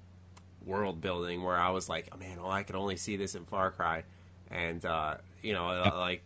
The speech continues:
Speaker 1: like, like, like Eric said, you know, the, the badger attacks someone, guy rolls down the hill, sets on fire. I, I <laughs> personally embrace that. Uh, the random spawns,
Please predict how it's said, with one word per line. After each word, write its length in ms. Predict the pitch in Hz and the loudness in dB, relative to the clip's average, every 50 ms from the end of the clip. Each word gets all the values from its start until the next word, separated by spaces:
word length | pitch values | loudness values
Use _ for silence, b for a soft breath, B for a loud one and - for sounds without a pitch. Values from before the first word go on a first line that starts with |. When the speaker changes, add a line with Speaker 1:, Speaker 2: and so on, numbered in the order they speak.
| - - - - - | -14 -20 -20 -18 -6
Speaker 1:
like, 220 | - 123 110 104 - | -2 -2 -2 0 0
like, 220 | 127 123 123 104 - | 0 0 0 0 -4
like 320 | 131 120 113 131 139 131 | -4 2 4 4 6 6
Eric 200 | 135 117 101 101 | 6 6 4 4
said, 160 | - - 85 78 | 2 -2 -2 0
you 100 | 87 85 | 0 0
know, 80 | 85 | 0
the, 140 | 82 87 85 | 0 -2 -2
the 120 | 85 95 | -2 -4
badger 460 | 87 - - 110 110 113 104 95 110 101 | -2 4 6 8 8 8 8 6 4 4
attacks 360 | 98 - 120 101 104 - - | 4 4 4 2 2 2 0
someone, 260 | 117 104 95 98 90 | -2 0 0 0 4
guy 160 | 90 101 104 | 6 8 8
rolls 220 | 98 101 104 98 - | 8 8 4 4 2
down 100 | 107 101 | 0 0
the 60 | 95 101 | 0 0
hill, 140 | 104 104 | 0 0
sets 240 | - - 127 104 - | 2 2 2 2 2
on 160 | 107 101 95 | 0 0 0
fire. 460 | 85 - 101 98 95 95 92 90 - - - - - - - - - - - - B B B B - | 2 4 6 8 8 8 6 4 0 -4 -12 -20 -20 -20 -20 -20 -20 -20 -20 -18 B B B B 12
I, 160 | 139 147 147 - 131 143 151 | 12 12 12 12 12 12 12
I 60 | 147 143 | 12 8
<laughs> 40 | |
personally 320 | 147 170 165 139 160 147 120 | 8 4 4 6 6 4 4
embrace 400 | 107 107 98 110 107 117 113 - | 4 4 4 4 4 4 4 6
that. 300 | 147 135 131 127 - - - | 6 8 8 6 4 0 0
Uh, 240 | 117 113 104 98 98 | 4 6 6 6 6
the 100 | 95 104 | 4 4
random 380 | 110 151 185 208 214 220 185 139 | 4 6 6 6 6 4 2 2
spawns, 680 | - - - 135 127 131 139 147 156 165 170 165 - | 0 0 2 6 8 8 8 8 6 4 0 -2 -6